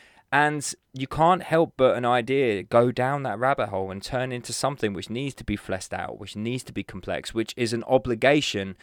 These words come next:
as opposed to a choice. This has happened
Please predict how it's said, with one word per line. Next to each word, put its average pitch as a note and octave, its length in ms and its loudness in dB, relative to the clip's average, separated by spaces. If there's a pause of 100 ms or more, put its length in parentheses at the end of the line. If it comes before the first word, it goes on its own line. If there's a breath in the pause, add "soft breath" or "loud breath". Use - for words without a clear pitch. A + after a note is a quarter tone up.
(280 loud breath)
as A2+ 160 0
opposed A2 320 0
to G2+ 80 -10
a F#2+ 40 -8
choice. - 500 -10 (2000 soft breath)
This F#3+ 180 6
has G#3 140 -4
happened C#3 460 -2